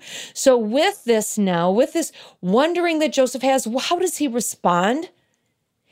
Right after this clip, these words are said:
He responds in worship. All this took place, I'm continuing to read in verse twenty-two. "All this took place to fulfill what the Lord had said through the prophet.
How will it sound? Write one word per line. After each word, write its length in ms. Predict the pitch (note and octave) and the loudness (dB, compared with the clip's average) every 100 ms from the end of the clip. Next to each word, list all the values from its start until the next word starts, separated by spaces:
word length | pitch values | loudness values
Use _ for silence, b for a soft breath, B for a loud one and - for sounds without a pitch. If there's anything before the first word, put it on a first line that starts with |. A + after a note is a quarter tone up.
| _ | _
He 160 | B3 | 0
responds 680 | A3+ G#3+ - G#3+ G#3 A3+ A#3+ | 2 0 0 0 2 2 0
in 300 | - A3 G3+ | 0 0 2
worship. 500 | F3 E3 - C3+ - - _ _ _ _ _ _ _ _ _ _ _ _ _ _ _ _ _ b b - | 2 0 0 -2 -4 -12 _ _ _ _ _ _ _ _ _ _ _ _ _ _ _ _ _ b b -2
All 200 | G#3 C4 | 2 4
this 240 | F4+ F#4 - | 2 -2 -2
took 260 | E4+ E4+ | -4 -4
place, 580 | - D#4+ G#3+ F#3 - - _ _ - | -2 0 2 0 -4 -14 _ _ -4
I'm 220 | F#3+ F3+ | -2 -2
continuing 500 | - F#3+ G3 G#3 G#3+ | -2 -2 0 2 2
to 100 | G3+ | 2
read 180 | G#3+ G#3 | 2 2
in 60 | F#3+ | 2
verse 200 | G3 - | 0 -2
twenty-two. 480 | A#3+ G#3 G3 F#3 - B B B | 0 0 2 0 0 B B B
"All 260 | C4+ F4+ D#4+ | 4 4 2
this 340 | A#3 B3+ - | 0 0 -4
took 260 | - F4 - | -6 -6 -2
place 300 | B3+ A3 - | 0 2 0
to 120 | D4 | -4
fulfill 460 | D4+ - - E4+ | -2 -2 0 2
what 140 | A#3+ A#3+ | 2 2
the 100 | A#3+ | 2
Lord 240 | A3 A#3 | 2 2
had 160 | D#4 A#3 | 0 0
said 240 | F#3+ F3+ | 0 0
through 160 | - A#3 | -2 -2
the 100 | C4 | -2
prophet. 600 | - E4 F#4 D3 D#3 | 0 -2 0 -2 -2